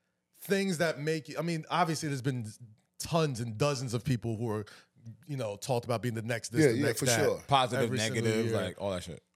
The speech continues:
Speaker 1: As you see these guys come into the league, what's the first thing that you notice about them if, if one of them's either gonna be the person who lives up to that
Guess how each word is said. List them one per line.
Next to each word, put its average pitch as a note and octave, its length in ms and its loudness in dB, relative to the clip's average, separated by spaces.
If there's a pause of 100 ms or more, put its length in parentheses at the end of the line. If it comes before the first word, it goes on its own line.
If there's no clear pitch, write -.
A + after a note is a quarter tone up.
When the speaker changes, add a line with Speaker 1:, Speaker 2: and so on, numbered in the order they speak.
(360)
Speaker 1:
As G#3+ 240 2
you B3+ 120 -2
see A#3 260 -6
these F#3 220 0
guys D#3 280 2
come D3 180 2
into C3+ 220 -2
the C3+ 60 -2
league, B2+ 220 0
what's E3+ 180 -2
the F#3+ 120 -6
first F#3+ 340 0
thing D#3 200 0
that C3 180 2
you C3+ 200 2
notice C3+ 680 -2 (440)
about B2 380 0
them G#2+ 260 -4
if, G#2+ 300 -8
if A#2+ 160 -6
one B2+ 220 -2
of A#2 80 -4
them's A#2 280 -2
either B2 200 -4
gonna A#2+ 220 -4
be A#2 140 -6
the A2 100 -8
person A#2+ 380 -4
who A2+ 340 -6
lives A2 280 -6
up C3+ 160 0
to D3+ 140 -4
that D3+ 320 0